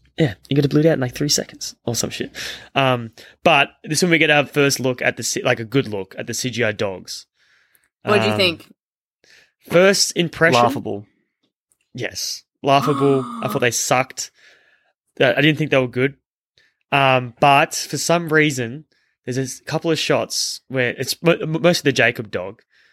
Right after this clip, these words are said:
Speaker 1: Maybe because Jacob can't pull off what the, the C G I dog's doing, like, emotionally. Um, but when he gets hurt and, like,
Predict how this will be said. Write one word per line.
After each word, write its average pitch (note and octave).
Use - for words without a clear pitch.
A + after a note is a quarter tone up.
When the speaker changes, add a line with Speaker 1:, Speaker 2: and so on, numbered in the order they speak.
Speaker 1:
Maybe F#3
because F3
Jacob C#3+
can't C3
pull C3
off B2+
what B2
the, A#2+
the B2+
C C3+
G B2+
I A#2+
dog's A2+
doing, A#2+
like, B2+
emotionally. A#2
Um, A2+
but A#2+
when C3+
he C3
gets B2+
hurt B2
and, B2
like, G#2+